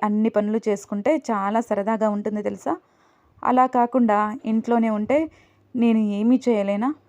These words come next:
నా వల్ల ఏమీ అవ్వదా?" అని ఒక నిరుత్సాహం త్వరలోనే నీలో వస్తుంది. అందుకే చెప్తున్నాను, ఇప్పుడు నీ అభిప్రాయం కరెక్ట్ కాదు.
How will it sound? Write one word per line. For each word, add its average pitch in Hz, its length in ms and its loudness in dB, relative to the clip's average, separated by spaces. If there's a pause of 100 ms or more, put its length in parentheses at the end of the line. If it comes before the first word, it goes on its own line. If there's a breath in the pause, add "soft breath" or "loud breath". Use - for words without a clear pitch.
(120)
నా 214 220 2
వల్ల 214 280 2 (640)
ఏమీ 240 380 6
అవ్వదా?" 214 360 -2 (460 soft breath)
అని 233 400 4
ఒక 220 240 -4
నిరుత్సాహం 214 720 -2
త్వరలోనే 214 580 -4
నీలో 208 300 -4
వస్తుంది. 208 480 -8 (540 soft breath)
అందుకే 208 360 -2
చెప్తున్నాను, 208 580 -6 (380)
ఇప్పుడు 247 400 -2
నీ 220 160 -4
అభిప్రాయం 226 580 -4
కరెక్ట్ 196 360 -8
కాదు. 214 320 -4